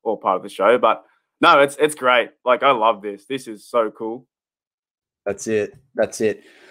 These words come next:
Speaker 2: So, look, we're gonna pre-, pre-, preview this week's game as we always do. As we said in part one of the show, there's a number of players now out, so we'll just recap them in Ben Roethlisberger, which we all know.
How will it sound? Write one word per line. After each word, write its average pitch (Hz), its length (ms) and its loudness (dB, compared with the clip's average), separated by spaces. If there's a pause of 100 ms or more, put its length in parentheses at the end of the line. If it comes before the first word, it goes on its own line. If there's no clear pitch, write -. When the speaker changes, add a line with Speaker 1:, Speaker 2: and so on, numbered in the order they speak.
(180)
Speaker 2:
So, 196 160 4
look, 185 280 2
we're 147 240 -4
gonna 226 200 0
pre-, - 240 -12
pre-, 160 340 -2
preview 143 140 0
this 131 180 -2
week's 131 220 0
game 117 260 0
as 107 100 -8
we 113 120 -2
always 110 400 0
do. 107 340 0 (380)
As 139 180 0
we 147 60 -2
said 139 260 2
in 120 100 -2
part 117 300 0
one 113 140 -2
of 107 80 -6
the 107 40 -8
show, 110 480 -6
there's 123 220 -4
a 120 60 -8
number 127 400 2
of 120 100 -2
players 110 420 -4
now 104 300 -6
out, 131 300 -2
so 113 160 -4
we'll 110 100 -6
just 117 240 -12
recap 110 460 -4
them 104 180 -4
in 98 160 -8
Ben 107 300 -2
Roethlisberger, 104 1040 0
which - 160 -12
we 107 120 -2
all 104 120 -2
know. 107 420 0